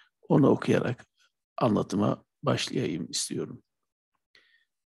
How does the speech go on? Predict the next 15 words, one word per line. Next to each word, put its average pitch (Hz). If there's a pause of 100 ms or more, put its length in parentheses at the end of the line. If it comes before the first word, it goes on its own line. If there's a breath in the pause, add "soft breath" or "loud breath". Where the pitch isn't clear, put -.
(340)
Bugün -
yirmi 170
dokuz 160
Nisan 127
iki -
bin 131
yirmi 120
iki. - (1120 soft breath)
Yirmi 165
yedi 196
Nisan'da -
Abdülhamit'in 147
Halil -
ile -
kesişen -